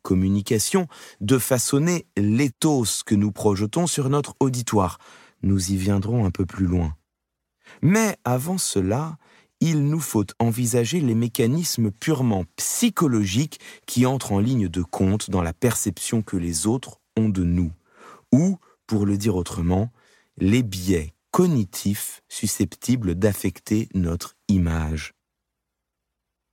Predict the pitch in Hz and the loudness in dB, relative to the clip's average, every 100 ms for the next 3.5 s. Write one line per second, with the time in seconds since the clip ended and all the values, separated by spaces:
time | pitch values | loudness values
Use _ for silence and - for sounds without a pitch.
0 | _ - 127 - 196 220 160 98 104 156 | _ 0 2 2 0 2 2 2 0 -2
1 | _ _ - - - 117 170 165 135 104 | _ _ -20 -6 2 2 4 2 2 0
2 | 101 123 107 98 95 82 - - 196 131 | 2 0 0 2 2 0 0 2 4 2
3 | 98 139 170 - - | 0 -2 -2 -4 -10